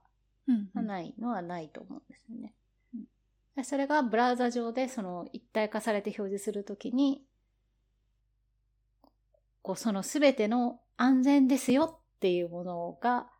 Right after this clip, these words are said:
Speaker 2: 全てひっくるめて安全ですよっていうふうにやっぱりユーザーにはとらわれてしまうと。かつ、まあ、慣れの問題とかもで-、絶対出てくると思うんですよね。十年とかすると、こう、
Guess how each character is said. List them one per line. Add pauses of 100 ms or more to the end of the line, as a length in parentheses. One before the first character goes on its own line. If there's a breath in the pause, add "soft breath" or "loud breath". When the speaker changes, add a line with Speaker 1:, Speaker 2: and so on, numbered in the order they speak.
(100)
Speaker 2:
全
て
ひ
っ
く
る
め
て
安
全
で
す
よ
っ
て
い
う
ふ
う
に
や
っ
ぱ
り
ユ
ー
ザ
ー
に
は
と
ら
わ
れ
て (880)
し
ま
う
と。 (460)
か
つ、
ま
あ、
慣
れ
の
問
題
と
か
も
で-、
絶
対
出
て
く
る
と
思
う
ん
で
す
よ
ね。 (140)
十
年
と
か
す
る
と、 (1200)
こ
う、